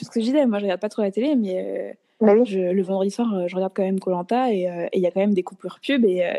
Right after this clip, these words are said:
Speaker 1: et, et j'ai pas envie de les voir, ces pubs, mais pourtant, elles sont là. Alors, euh, quand ça m'agace, bah, je coupe le, je coupe le son, mais, euh,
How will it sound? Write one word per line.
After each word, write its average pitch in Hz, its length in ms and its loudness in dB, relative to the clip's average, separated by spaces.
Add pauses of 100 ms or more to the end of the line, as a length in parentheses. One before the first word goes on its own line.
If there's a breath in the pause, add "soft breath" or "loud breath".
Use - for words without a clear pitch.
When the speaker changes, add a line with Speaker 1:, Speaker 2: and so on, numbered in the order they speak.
Speaker 1:
et, 185 260 0
et 196 60 2
j'ai 180 180 -6
pas 185 120 2
envie 208 160 2
de 185 80 -8
les 226 80 6
voir, 311 180 2
ces 247 80 0
pubs, 208 180 0
mais 190 140 2
pourtant, - 260 0
elles 196 100 2
sont 254 140 -2
là. 285 140 0 (680 loud breath)
Alors, 190 300 0
euh, 175 300 -2 (320)
quand 208 200 -2
ça 214 100 0
m'agace, 202 440 2
bah, 180 180 0
je 175 80 -4
coupe - 200 -8
le, 180 220 2
je - 120 -6
coupe - 160 -8
le 208 80 2
son, 302 220 2 (540 soft breath)
mais, 190 300 2
euh, 175 400 -8